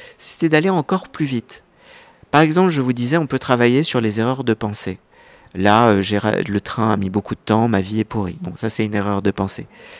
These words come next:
Mais au fond, des erreurs de pensée, on en a plein, on en a des tonnes.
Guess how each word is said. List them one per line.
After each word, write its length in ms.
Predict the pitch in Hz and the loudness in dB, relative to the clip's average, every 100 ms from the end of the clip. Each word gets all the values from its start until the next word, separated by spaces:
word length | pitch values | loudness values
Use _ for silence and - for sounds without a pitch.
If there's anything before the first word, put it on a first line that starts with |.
| - - | -12 0
Mais 80 | |
au 40 | 113 | 2
fond, 140 | 202 | 2
des 160 | 165 120 | 2 2
erreurs 180 | 123 113 | 0 -2
de 60 | |
pensée, 260 | 101 107 170 | -4 -6 -6
on 100 | 160 | -4
en 80 | 120 | -6
a 80 | |
plein, 220 | 110 160 151 | -6 -8 -8
on 100 | 117 | -6
en 80 | 110 | -6
a 80 | 110 | -4
des 140 | 113 | -6
tonnes. 360 | - 120 110 | -2 -4 -4